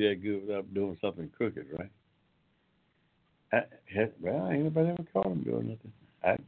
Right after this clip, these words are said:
I don't know. It's amazing, year in and year out, he keep, uh, trotting out, uh, the best product by far of all the major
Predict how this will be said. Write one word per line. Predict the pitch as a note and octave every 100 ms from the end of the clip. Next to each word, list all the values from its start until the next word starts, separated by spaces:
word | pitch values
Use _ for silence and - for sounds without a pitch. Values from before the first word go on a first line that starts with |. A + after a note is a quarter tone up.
| _ - - -
I | -
don't | F3 D#3
know. | D3+ C3 - _ _ _ _ _ _ _ _ _ _ _ -
It's | C3+
amazing, | A#2 A#2 C#3+ A2 F#2+
year | G#2+ A#2
in | A2+
and | G#2+ G#2
year | A2 G#2+
out, | C#3 A2+ F2
he | A#2 A#2
keep, | A#2 G#2+ A2+
uh, | G#2 G2 G2+ G#2+ - _ _ _ _ _ _ _ _ _ -
trotting | A#2 G#2+ A2
out, | A#2 A#2+ A#2+
uh, | G2 G2 G2 G2 F#2+ _ _ _ _ _ _ _ _ _ _ _ _ _ _ _ _ _ _ _ _ _ -
the | F#2+
best | F#2+ A#2+ A2+
product | - C3 B2 G2+ E2+
by | G2 F#2+ F2+ -
far | D3+ C3+ F2+ E2+ _ _ _ _ _ _ _ _ _
of | F#2
all | G#2 A2 G2
the | G2+
major | A2 A2 G#2